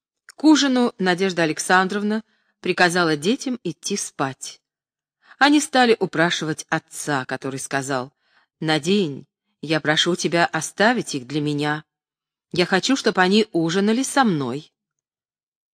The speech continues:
«Помилуйте, они болтаются между нами, гувернантки вертятся, прыгают». И Надежда Александровна гневно посмотрела на стоявшую с детьми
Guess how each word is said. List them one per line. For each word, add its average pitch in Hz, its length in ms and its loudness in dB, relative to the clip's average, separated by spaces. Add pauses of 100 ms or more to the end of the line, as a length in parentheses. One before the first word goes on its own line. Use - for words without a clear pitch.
«Помилуйте, 202 960 2 (400)
они 240 280 4
болтаются 233 800 4
между 214 360 4
нами, 208 500 4 (300)
гувернантки 208 800 4
вертятся, 175 680 2
прыгают». 175 680 -2 (1160)
И 170 100 -6
Надежда 160 460 -2
Александровна 190 840 -4
гневно 170 460 -2
посмотрела 165 640 -6
на 160 120 -6
стоявшую 147 600 -4
с 135 60 -10
детьми 151 520 -4